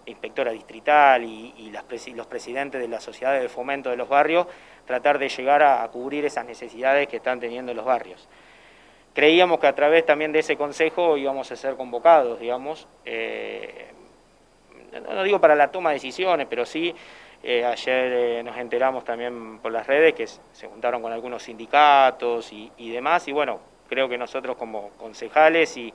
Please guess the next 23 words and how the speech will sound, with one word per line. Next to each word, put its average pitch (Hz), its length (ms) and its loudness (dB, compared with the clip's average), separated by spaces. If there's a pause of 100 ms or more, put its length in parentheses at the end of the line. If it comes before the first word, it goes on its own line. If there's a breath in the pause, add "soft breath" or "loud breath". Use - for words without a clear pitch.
(720 loud breath)
y 123 100 -14
parte 143 380 4
del 123 160 0
Consejo 120 1000 -6
Social, 139 1000 2 (180)
eh, - 260 -20 (120)
también 156 300 -2
deberíamos 131 440 -4
haber 123 220 -2
sido 131 260 -6
convocados 131 520 0
para, 139 360 2 (380 loud breath)
por 117 100 -8
lo 120 120 -4
menos, 139 200 -2
estar 135 200 0
informados 139 720 0
y, 117 200 -14
y 123 140 -12
dar 131 200 2
nuestro 120 640 -8
parecer 135 420 0
en, 127 220 -4